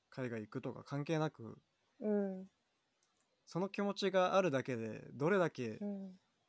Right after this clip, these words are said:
Speaker 1: 視野が広がって、
Speaker 2: うん。
Speaker 1: 地、地に足がついて、
Speaker 2: うん。
Speaker 1: で、ちゃんとこう腰低くして構えられるかっていうのは、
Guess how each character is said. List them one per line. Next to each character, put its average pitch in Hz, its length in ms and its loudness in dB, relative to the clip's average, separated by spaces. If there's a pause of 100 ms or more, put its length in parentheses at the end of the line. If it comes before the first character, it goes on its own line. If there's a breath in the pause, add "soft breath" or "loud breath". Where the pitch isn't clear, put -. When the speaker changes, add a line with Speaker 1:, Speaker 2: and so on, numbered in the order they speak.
(120)
Speaker 1:
視 - 180 -2
野 135 160 4
が 107 200 -6 (160)
広 117 240 -8
が 110 80 -8
っ 110 40 -12 (140)
て、 113 260 -10 (420)
Speaker 2:
う 226 80 -2
ん。 196 480 0 (280)
Speaker 1:
地、 135 260 -6 (300)
地 - 140 -6
に 127 120 -2
足 113 200 -6
が 110 100 -6
つ - 160 -4
い 127 80 -2
て、 101 320 -14 (480)
Speaker 2:
う 214 100 -2
ん。 185 340 -4 (260)
Speaker 1:
で、 117 100 -10
ち - 120 -8
ゃ 143 60 0
ん 139 80 -4
と 147 120 -4
こ 143 180 -4
う 135 40 -8
腰 - 300 -6
低 131 220 -8
く - 120 -8
し - 80 -8
て 120 100 -8
構 123 300 -6
え 127 40 -2
ら 131 100 0
れ 127 100 -2
る 120 100 -6
か 107 100 -14
っ 101 40 -20
て - 160 -14
い 113 40 -8
う 110 40 -10
の 107 120 -10
は、 107 260 -12